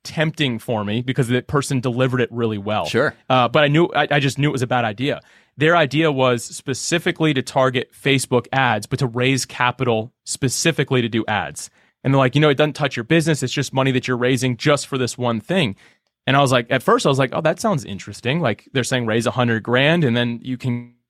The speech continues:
Speaker 1: convert really well and work really well, get a media company that could d-, do all that for you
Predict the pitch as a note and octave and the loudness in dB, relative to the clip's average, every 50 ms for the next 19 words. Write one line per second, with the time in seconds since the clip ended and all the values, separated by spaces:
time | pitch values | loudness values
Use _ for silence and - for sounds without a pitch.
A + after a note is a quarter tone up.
0 | _ - C#3+ D#3+ - E3 D#3 D#3 D3 C#3+ C#3+ D3 C#3 B2+ A#2+ B2 B2+ - C#3+ B2+ | _ 2 2 2 4 4 4 4 4 4 4 4 4 2 2 0 0 0 -2 -2
1 | B2 C3 C3+ C3 B2 A2 F#2+ A2 B2 B2 B2+ A#2+ - C3 A#2+ - B2 G#2 A2 G2+ | 0 0 0 0 -2 -4 -4 -4 -4 -2 -4 -4 -2 -4 -4 -4 -4 -6 -8 -10
2 | G2 - - A#2+ B2 A2+ A2+ G#2+ F#2 - - - D3 D3 D3 D3 D3+ D3+ | -12 -10 -4 0 2 2 2 2 0 -2 0 0 2 2 4 2 2 0